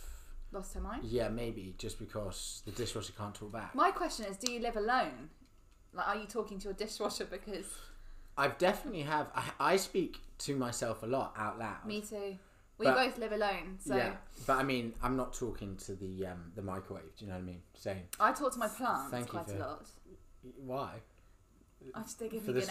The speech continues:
Speaker 1: energy.
Speaker 2: spirituals. <laughs> No, you don't. <clears throat> Okay, so
Speaker 1: That was my
Speaker 2: she starts. I mean,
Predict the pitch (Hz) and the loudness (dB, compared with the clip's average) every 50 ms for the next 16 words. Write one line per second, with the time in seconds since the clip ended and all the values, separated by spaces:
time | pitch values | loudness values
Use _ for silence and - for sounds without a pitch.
0 | 208 214 156 151 143 127 110 107 131 120 113 - 170 151 - 247 240 190 - 240 | 6 10 10 10 10 10 6 4 2 0 0 0 4 10 12 12 12 12 12 8
1 | 254 - - 571 - - 480 453 440 - - - - 453 359 - - - 587 523 | 6 6 6 6 6 6 4 4 2 0 -2 -8 -6 -6 -6 -6 -6 -12 -14 -16
2 | - - - - - - - - - - - - 262 269 - - 262 659 698 - | -16 -16 -20 -20 -20 -20 -20 -20 -20 4 6 6 6 6 2 -2 -4 -6 -6 -6
3 | - - - - - - - - - - 349 262 - - - 214 170 143 131 104 | -6 -6 -8 -10 -12 -16 -18 -16 -10 -4 -2 -2 2 4 4 4 4 4 2 -2
4 | - - - - - - - - - - - - - 131 131 - 127 120 110 98 | -4 -10 -14 -16 -16 -16 -18 -18 -18 -18 -16 -8 -4 -4 0 4 4 4 4 2
5 | - - 123 117 110 110 110 - - 233 240 226 254 240 262 240 - - - - | 0 0 0 2 2 4 4 4 4 4 2 2 4 4 4 2 -2 -8 -14 -18
6 | - - - - - 147 127 - 156 139 131 139 180 208 240 240 240 | -16 -10 -6 -4 -2 0 4 6 6 4 4 2 2 2 4 2 2